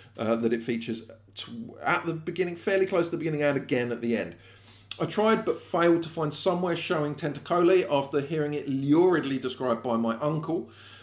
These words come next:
But I was delighted when that self-same uncle, who was, uh, genre writer Tim Stout, who had a, a novel, a horror novel, couple of anthologies of short stories published in the seventies and early eighties. He's got,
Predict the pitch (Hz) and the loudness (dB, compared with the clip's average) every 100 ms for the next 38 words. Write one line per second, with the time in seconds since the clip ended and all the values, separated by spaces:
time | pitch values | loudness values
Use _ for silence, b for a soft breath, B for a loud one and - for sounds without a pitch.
0 | B 359 175 160 180 180 175 147 156 156 | B 4 6 6 6 6 4 2 0 0
1 | 147 - - 190 151 - 180 156 151 156 | -2 -2 2 2 0 -4 -2 0 0 -2
2 | 156 151 120 135 127 117 - 131 127 123 | -2 -2 -4 -2 -2 -4 -2 2 4 2
3 | 123 147 139 127 131 123 113 - 135 - | 2 -2 -2 -2 -2 -4 -8 -6 -6 -2
4 | 156 117 - 113 113 113 107 113 - 113 | -2 -2 -6 -6 -2 0 -2 -4 -4 -4
5 | 123 127 127 123 117 110 127 - 151 139 | 0 2 4 2 0 -4 -6 -4 0 0
6 | 139 131 131 135 131 123 127 117 135 117 | 0 0 -2 -2 -6 -4 -6 -4 -4 -2
7 | 117 113 - 123 - - 131 135 135 B | -4 -8 -4 -4 -4 0 2 2 2 B
8 | B B - 127 117 131 117 113 110 - | B B -2 0 -2 -4 -2 -2 -2 -4
9 | - 127 117 107 117 110 113 113 117 123 | -4 -4 -6 -4 -2 0 0 -2 -6 -6
10 | - - | -2 -2